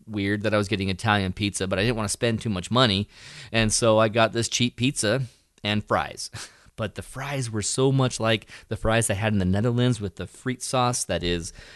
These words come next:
just mayonnaise. And you thinking, you're thinking the white mayonnaise of America. No, no, no, not white mayonnaise.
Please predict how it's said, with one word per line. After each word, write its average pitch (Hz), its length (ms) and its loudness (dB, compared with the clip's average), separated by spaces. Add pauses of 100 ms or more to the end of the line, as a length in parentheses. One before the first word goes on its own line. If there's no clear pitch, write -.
(120)
just - 200 -6
mayonnaise. 110 600 0
And 98 120 4
you 135 120 4
thinking, 135 580 2
you're 127 120 -2
thinking 170 320 2
the 98 100 2
white 95 360 4
mayonnaise 107 380 0
of 90 80 -8
America. 85 640 -6
No, 110 100 2
no, 98 120 0
no, 76 240 -8
not 110 260 0
white 101 400 -2
mayonnaise. 87 640 -4